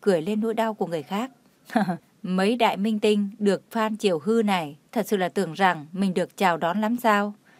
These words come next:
Đường Ngọc Sở, cậu đi mời Tổng Giám đốc Lục để mà kích thích bọn họ một chút đi." Đường Ngọc Sở có chút do dự.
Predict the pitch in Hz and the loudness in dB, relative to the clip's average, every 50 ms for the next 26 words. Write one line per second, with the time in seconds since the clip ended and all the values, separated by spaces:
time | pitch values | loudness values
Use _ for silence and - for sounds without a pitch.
0 | _ _ - 202 196 185 165 180 165 - - 208 196 175 151 139 139 _ _ _ | _ _ 0 0 0 2 2 -2 -4 -2 0 0 0 0 0 -2 -8 _ _ _
1 | - 214 208 190 208 233 226 214 202 175 165 151 - 185 170 151 147 147 180 185 | 2 2 4 4 2 0 0 0 0 0 0 0 -2 -2 -2 -2 -4 -4 -4 -2
2 | 214 254 262 262 220 185 147 - - _ - 196 196 190 190 180 165 - - 269 | -2 -2 -2 0 0 -2 -2 -4 -8 _ -4 -2 -2 0 0 -2 -4 -4 -6 -8
3 | 262 269 294 294 - 226 202 180 180 185 165 - - 175 175 - - 262 226 208 | -6 -6 -6 -4 -2 -2 -2 -2 0 -2 -2 -2 -4 -6 -6 -6 -4 -2 2 2
4 | 202 202 202 196 _ _ _ _ _ _ _ _ _ _ _ - 208 208 185 185 | 2 2 0 -2 _ _ _ _ _ _ _ _ _ _ _ 0 0 2 2 0
5 | 180 - - - 190 165 156 - 208 220 - 302 269 - 233 220 208 - 208 180 | -2 -2 0 0 0 0 0 -2 -4 -6 -6 -6 -4 -2 0 0 0 0 -2 -2
6 | 160 143 | -2 -4